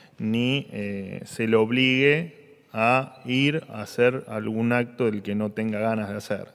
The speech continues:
Eh, de hecho, la línea ciento treinta y cuatro sigue, por supuesto, vigente y recibiendo llamados en esta línea. Así que, eh, bueno,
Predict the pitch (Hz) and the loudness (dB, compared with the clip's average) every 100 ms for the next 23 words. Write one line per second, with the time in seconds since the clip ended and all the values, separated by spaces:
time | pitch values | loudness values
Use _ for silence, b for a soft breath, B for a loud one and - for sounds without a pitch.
0 | - 104 98 98 107 B B - 107 104 | -14 -12 -10 -12 -16 B B 0 0 4
1 | 135 135 - 110 104 101 110 110 104 117 | 4 4 0 -8 -6 -4 -2 -2 -2 -2
2 | 110 107 107 104 107 127 131 127 110 110 | -2 -2 -4 -4 0 2 4 2 -2 -4
3 | 110 104 98 - 101 110 - 107 107 - | -4 -4 -6 -10 -8 -8 -4 -6 -4 -4
4 | 135 123 107 98 101 104 101 - 104 117 | -4 -2 -4 -4 -6 -6 -6 -6 -4 0
5 | 120 127 - B B B - 110 104 147 | 0 0 -6 B B B -6 -6 0 2
6 | 139 104 101 - 120 117 113 107 B B | 4 2 -2 -6 -2 2 4 2 B B
7 | B - 107 104 101 101 101 101 117 160 | B -6 -2 -2 -2 -4 -6 -6 -2 -2
8 | 123 | -2